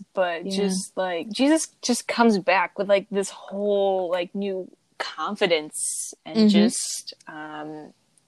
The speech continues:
Speaker 1: yeah, it's super fascinating. I also think of, like, David, too, right?
Speaker 2: Mm,
Speaker 1: Like,
Speaker 2: yeah.
Speaker 1: David and Goliath. Um, I think of, like, that story as well. Of David,
Speaker 2: Mm-hmm.
Speaker 1: David coming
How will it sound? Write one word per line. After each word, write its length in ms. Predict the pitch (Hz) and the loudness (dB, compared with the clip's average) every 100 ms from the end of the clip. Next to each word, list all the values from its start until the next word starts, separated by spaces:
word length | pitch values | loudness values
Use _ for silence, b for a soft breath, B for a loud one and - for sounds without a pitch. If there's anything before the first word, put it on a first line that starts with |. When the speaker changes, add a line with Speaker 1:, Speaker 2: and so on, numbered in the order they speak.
| _ - | _ -6
Speaker 1:
yeah, 320 | - 208 - - | 2 4 2 -6
it's 320 | 185 - - - - | -6 -6 -8 -8 0
super 240 | 294 269 | 2 2
fascinating. 520 | 196 160 - 175 180 B B B B | -2 -6 -10 -10 -12 B B B B
I 60 | |
also 220 | 302 349 466 | -6 0 0
think 180 | 415 | 0
of, 60 | 349 | 0
like, 200 | 233 196 | -2 -2
David, 380 | 165 180 156 147 _ | -4 -4 -4 -10 _
too, 340 | - 180 147 _ | -8 -6 -6 _
right? 300 | 180 180 185 | -6 -4 0
Speaker 2:
Mm, 760 | 269 311 330 349 339 294 254 214 | 2 4 4 4 4 4 4 0
Speaker 1:
Like, 120 | - | 2
Speaker 2:
yeah. 260 | 208 214 175 - _ _ | 4 4 0 -8 _ _
Speaker 1:
David 720 | 285 285 277 285 277 277 247 - | -4 -2 0 0 0 -2 -6 -10
and 300 | 202 214 208 | -10 -8 -6
Goliath. 680 | 196 180 156 - - _ _ _ 330 | -4 -4 -4 -10 -16 _ _ _ -18
Um, 280 | 196 175 165 | -14 -12 -12
I 80 | 185 | -6
think 160 | 202 | -4
of, 80 | 190 | -4
like, 200 | 180 151 _ _ _ | -6 -8 _ _ _
that 320 | 165 165 - - | -4 -2 -6 -10
story 600 | - - 156 151 147 147 | -14 -8 -8 -6 -8 -8
as 180 | - 147 | -12 -12
well. 440 | - - 57 - - | -8 -8 -6 -8 -10
Of 160 | 53 - _ | -14 -14 _
David, 320 | - 202 190 160 | 2 4 2 -2
Speaker 2:
Mm-hmm. 300 | - _ - | -12 _ -4
Speaker 1:
David 320 | 202 208 190 | 0 2 0
coming 680 | - 269 262 269 262 254 247 | 2 2 4 4 2 0 -4